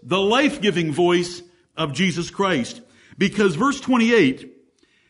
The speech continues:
Jesus said, "Marvel not at this." This spiritual resurrection power that Jesus Christ had given to him by God is something that would cause marvel. But don't marvel at this, because there's another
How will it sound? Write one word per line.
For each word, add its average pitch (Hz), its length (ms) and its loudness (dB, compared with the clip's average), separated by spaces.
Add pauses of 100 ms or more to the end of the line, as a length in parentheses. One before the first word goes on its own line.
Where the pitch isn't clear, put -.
(160)
Jesus 240 440 0
said, 185 280 0
"Marvel 226 380 0
not 214 220 0
at 151 140 -4
this." 147 480 -2 (480)
This 190 320 0
spiritual 254 560 -2
resurrection 180 840 0
power 127 600 -2 (300)
that 147 140 0
Jesus 170 420 -4
Christ 170 420 -4
had 143 360 -2
given 185 240 2
to 180 120 -4
him 185 200 -4
by 185 160 -2
God 135 560 -4 (420)
is 160 220 -2
something 208 400 -2
that 190 100 0
would 170 160 0
cause 180 320 -2
marvel. 165 640 -2 (500)
But 143 160 -4
don't 220 240 2
marvel 208 360 2
at - 100 -6
this, 175 420 0 (640)
because 165 380 0
there's 190 160 2
another 185 560 0